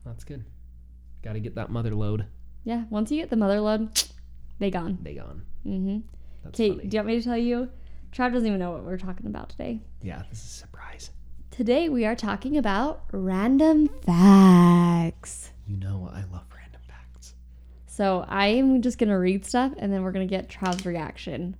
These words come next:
Speaker 1: Okay.
Speaker 2: Okay. Ready?
Speaker 1: Mm-hmm.
Speaker 2: Canadians say sorry so much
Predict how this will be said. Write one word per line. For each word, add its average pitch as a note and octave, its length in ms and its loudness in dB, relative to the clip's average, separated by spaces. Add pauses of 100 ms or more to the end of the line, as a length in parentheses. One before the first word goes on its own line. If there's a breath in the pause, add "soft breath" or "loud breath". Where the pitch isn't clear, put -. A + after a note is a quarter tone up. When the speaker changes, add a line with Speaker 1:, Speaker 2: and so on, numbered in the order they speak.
(160)
Speaker 1:
Okay. F2 220 -14 (500)
Speaker 2:
Okay. F#3+ 260 -8 (680 soft breath)
Ready? A#3+ 300 2 (580)
Speaker 1:
Mm-hmm. C3+ 400 0 (1800 loud breath)
Speaker 2:
Canadians B3+ 680 4
say G#3+ 200 0
sorry G3 420 -2
so G#3 300 0
much G3 340 2